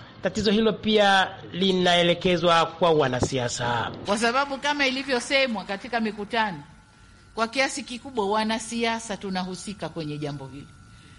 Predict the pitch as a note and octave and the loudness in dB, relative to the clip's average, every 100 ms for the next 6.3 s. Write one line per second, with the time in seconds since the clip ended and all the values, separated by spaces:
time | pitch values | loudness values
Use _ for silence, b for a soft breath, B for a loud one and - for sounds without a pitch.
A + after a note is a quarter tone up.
0 | D3+ D3+ E3+ G#3+ C#4 - - b b b | -6 0 2 0 -6 -18 -20 b b b
1 | b b G#3 G#3 G3+ G3+ G3+ G#3 C4 C#4 | b b -6 -2 -2 0 0 2 2 0
2 | C#4 A#3+ G3 G3 F#3 F#3 F3 E3+ - C#3+ | -6 -4 -4 -6 -8 -4 -4 -4 -10 -16
3 | - - - b b b b b F3+ F#3 | -20 -20 -20 b b b b b -2 0
4 | G3 B3+ B3 A3 G3 F3 F3+ G3+ C4 C4 | -2 -2 -2 -2 -4 -6 -10 -2 -2 -2
5 | B3+ A#3 F#3+ F#3 G3+ G3 F3+ E3 E3 G3 | -6 -8 -6 -4 -2 -2 -2 -4 -2 -2
6 | G#3+ - D#3+ | -2 -8 -14